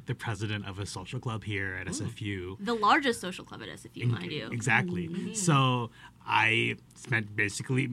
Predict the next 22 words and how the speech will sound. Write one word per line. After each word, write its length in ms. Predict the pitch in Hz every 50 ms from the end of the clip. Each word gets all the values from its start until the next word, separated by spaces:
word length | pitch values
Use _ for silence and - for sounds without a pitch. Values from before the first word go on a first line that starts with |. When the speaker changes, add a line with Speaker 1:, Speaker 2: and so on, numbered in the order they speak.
| 120 -
Speaker 1:
in, 180 | 127 135 127 - -
my 160 | 143 120 104
entire 500 | 104 110 113 - - 107 98 98 107 131
time 360 | 131 - 127 90 92 101 113 120
trying 420 | 117 - - 95 90 90 95 98
to 100 | - 120
make 180 | 123 143 143 135
friends 220 | 135 170 208 190
with 100 | 143 107
people. 420 | - 107 101 - - 90 92 - - - - -
Speaker 3:
Mm. 280 | 208 208 202 190 185 190 - - - - - - - - - - - - -
Speaker 1:
But 120 | - 156 131
the 80 | 180
thing 220 | 175 190 214 214 208
is, 180 | 196 175 151
if 180 | 160 - 131 151
you're 140 | 165 180 180
a 20 |
part 220 | - - 170 165
of 100 | 151 131
a 60 | 123 123
club 500 | - - - 123 98 98 104 104 104